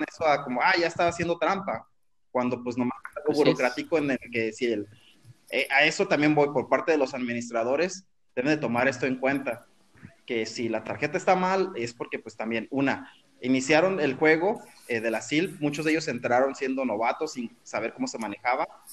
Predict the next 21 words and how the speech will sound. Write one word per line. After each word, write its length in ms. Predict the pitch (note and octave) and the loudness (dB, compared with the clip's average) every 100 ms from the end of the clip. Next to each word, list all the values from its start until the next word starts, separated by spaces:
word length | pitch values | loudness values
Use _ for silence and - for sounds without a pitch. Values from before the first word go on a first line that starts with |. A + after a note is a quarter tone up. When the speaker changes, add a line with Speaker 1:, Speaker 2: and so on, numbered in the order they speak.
| - | -8
Speaker 1:
cómo 180 | B2+ B2+ | -4 -2
hacer 160 | D3 | 0
una 200 | C3+ C#3+ | 0 0
tarjeta, 540 | C#3+ G#2 A#2+ A#2+ E3 - - _ - | 0 0 -2 -2 -8 -8 -20 _ -10
y 80 | B2 | -8
pusieron 340 | A#2 C3+ D3 | -2 0 0
su 100 | C#3+ | 0
nombre. 240 | B2+ D3+ B2 | -2 2 4
A 80 | |
muchos, 420 | B2+ C#3+ - - - _ | 4 2 -2 -8 -16 _
incluso 400 | A#2 A#2 B2+ E3 | -12 -6 -6 -2
por 120 | D3 | -2
mayúsculas 580 | B2 A#2 B2+ B2+ E3+ E3 | 0 0 -2 0 -2 -2
o 40 | C3+ | -4
minúsculas, 460 | A#2 A#2+ - D3 A2+ | -4 -4 -6 -6 -6
los 220 | A2 - | -10 -8
he 60 | A#2 | -6
visto 220 | B2 C3 | -6 -8
que 80 | A#2+ | -10
lo 120 | F#2+ | -10
sacan, 360 | - D3+ C3+ | -4 -4 -4